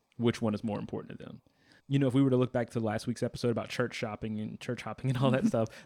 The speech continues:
Speaker 1: like, people do get attracted to certain styles of teaching and certain communicators. And, like, even at churches with multiple speakers, people have their favorites, right? Let's just
Speaker 2: Mm.
Speaker 1: call a spade a spade. Um,
Speaker 2: You're my favorite speaker at our church.
Speaker 1: Aw, thanks.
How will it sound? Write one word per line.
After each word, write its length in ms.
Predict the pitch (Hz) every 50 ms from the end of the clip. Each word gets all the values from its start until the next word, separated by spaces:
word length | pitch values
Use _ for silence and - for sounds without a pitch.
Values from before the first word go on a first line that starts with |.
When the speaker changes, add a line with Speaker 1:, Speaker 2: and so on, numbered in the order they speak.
| -
Speaker 1:
like, 160 | 135 135 -
people 240 | - - 220 - 254
do 480 | 196 147 156 208 233 220 190 165 139 - _ 131
get 240 | 110 151 156 - -
attracted 540 | 127 - - 151 143 - - - 135 -
to 240 | - - 131 123 120
certain 300 | - - 123 110 - 127
styles 320 | 123 - 98 107 120 - -
of 60 | 139
teaching 420 | - - 208 190 - 110 104 113 -
and 200 | - 135 127 120
certain 480 | - - 127 - - 131 131 127 127 120 - -
communicators. 720 | - - 160 170 180 165 131 - 120 117 107 113 113 - - -
And, 180 | 127 123 -
like, 200 | 117 127 - - - - - - _
even 180 | - 160 165 170
at 120 | 165 131
churches 340 | - - 165 151 143 151 131
with 100 | 135 131
multiple 400 | 117 123 135 160 - 156 131 117
speakers, 420 | - - 139 147 151 - 120 113 -
people 280 | - 151 147 - 131 -
have 200 | - 127 127 123
their 120 | 123 117
favorites, 560 | - - 120 104 101 - 90 - - - -
right? 240 | 120 120 113 123 127
Let's 160 | 143 147 147 -
just 180 | - 98 -
Speaker 2:
Mm. 40 | 190
Speaker 1:
call 240 | - 143 131 127 127
a 60 | 120
spade 260 | - - 123 117 107
a 40 | 110
spade. 420 | - - - 104 - - - - - - - - - - _ _ -
Um, 320 | 131 131 127 123 117 113 -
Speaker 2:
You're 160 | 208 202 208
my 180 | 202 196 185
favorite 360 | - - 208 202 196 220 240 -
speaker 320 | - - 185 - - 196 185 185
at 60 | 202
our 60 | 208
church. 200 | 208 - - 233
Speaker 1:
Aw, 460 | 226 151 127 135 123 135 160 185 214 233 - -
thanks. 480 | - 247 196 160 143 143 147 - - -